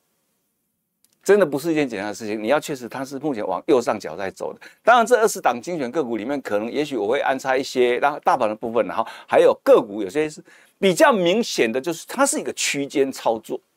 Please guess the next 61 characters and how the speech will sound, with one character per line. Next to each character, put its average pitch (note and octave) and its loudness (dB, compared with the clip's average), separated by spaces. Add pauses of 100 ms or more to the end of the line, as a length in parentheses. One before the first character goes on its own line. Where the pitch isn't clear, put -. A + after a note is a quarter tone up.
(720)
你 E3+ 2
做 A3 4
一 E3+ 2
个 D#3+ 4
区 G3 -4
间， G#3 4
而 A3+ 6
且 A3 4
它 G3+ 6
区 G3 -12
间 A3+ 0
还 C3+ -2
算 D#3 0
不 D3+ -6
小， G#2 -2
你 A#2+ -6 (180)
区 A3+ -2
间 A3 4
去 A3+ -4
操 E3+ 0
作 E3 0
的 A#2+ 0
话， C3+ 2 (600)
不 - 4
要 C4 8
说 B3 4
百 D3 4
分 E3+ 0
之 F#3+ -6
百 A#2+ 0
胜 D3+ -4
算， C3+ 0
我 A2+ -2
们 C3+ -6
不 F3 2
能 B2+ -4
讲 F#2 -8
这 C3 -6
种 G#2 -4
话。 F#2+ -8
可 A#2 -6
是 G#3+ -4
那 A3 -2
几 G3+ -6
乎 G3 -2
就 A3 2
我 A2 2
的 A2+ 0
认 D3+ 4
知， A#2+ -4
那 F3 -2
就， F#3 -10 (2000)
就 A#3+ 4 (1120)
就 A#3+ 0 (140)
送 G#3+ 4
分 G#3+ 4
题 B2 -10
就 D3+ -4
对 B2+ 2
了 F2 -2
啦， - -14